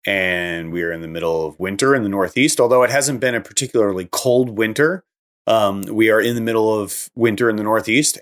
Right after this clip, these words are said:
and we heat our home primarily with wood in the winter. We do also have, um, an oil burner, uh, system that we can use as supplemental heat, but we tend to keep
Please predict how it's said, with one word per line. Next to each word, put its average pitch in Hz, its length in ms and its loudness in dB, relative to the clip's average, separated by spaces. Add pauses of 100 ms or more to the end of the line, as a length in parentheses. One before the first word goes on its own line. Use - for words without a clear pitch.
and 104 440 -2 (540)
we 147 220 2
heat 139 340 -2
our 120 220 4
home 95 440 -8 (320)
primarily 139 920 2
with 98 320 -6
wood 98 400 -2
in 90 100 -10
the 87 80 -10
winter. 80 380 -12
We 92 180 -12
do 117 240 -2
also 117 380 6
have, 104 520 0 (440)
um, 92 340 -2 (120)
an 101 260 -2
oil 107 280 4
burner, 107 600 -2 (360)
uh, 92 440 -4 (100)
system 123 640 -2 (520)
that 110 180 2
we 107 140 0
can 101 220 -8
use 95 580 -2
as - 180 0
supplemental 127 560 0
heat, 139 340 -4 (100)
but 101 300 4
we 101 280 -4
tend 143 420 0
to 139 80 -2
keep 117 360 -6